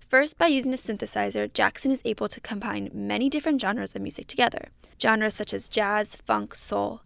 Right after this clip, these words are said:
and R and B, ones dominated by African American artists. The roots of these genres speak of African American heritage. As Christine Capitola says in her article, Starting Something, Synthesizers and Rhythmic Reorientations in Michael Jackson's Billie Jean,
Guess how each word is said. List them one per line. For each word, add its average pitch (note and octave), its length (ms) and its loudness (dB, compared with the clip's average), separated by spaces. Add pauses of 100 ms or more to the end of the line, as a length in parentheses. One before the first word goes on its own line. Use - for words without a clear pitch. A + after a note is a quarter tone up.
and G3 100 -6
R G3 140 -4
and F#3+ 140 -6
B, - 260 -6 (120)
ones G#3 300 -4
dominated A#3 520 0
by G3+ 140 -2 (100)
African - 420 -2
American F#3+ 420 -8
artists. - 600 -2 (100)
The A#3 140 6
roots D4 260 2
of B3 100 2
these A#3+ 140 0
genres G3+ 340 0
speak - 540 -2
of G3+ 180 2
African G3 440 -2
American F3+ 320 -8
heritage. - 640 -6 (400)
As A#3 180 0
Christine A#3 760 -2 (120)
Capitola G#3 580 -2
says F#3 240 -4
in F#3+ 60 -6
her A3+ 140 -8
article, - 460 -2
Starting G3 420 2
Something, F#3 480 -6
Synthesizers G#3 720 0
and F#3+ 220 -6
Rhythmic C4 400 -2
Reorientations G#3+ 760 -6
in F#3+ 100 -6
Michael F#3+ 240 -6
Jackson's F#3+ 420 -6
Billie F#3+ 220 -4
Jean, F3 380 -6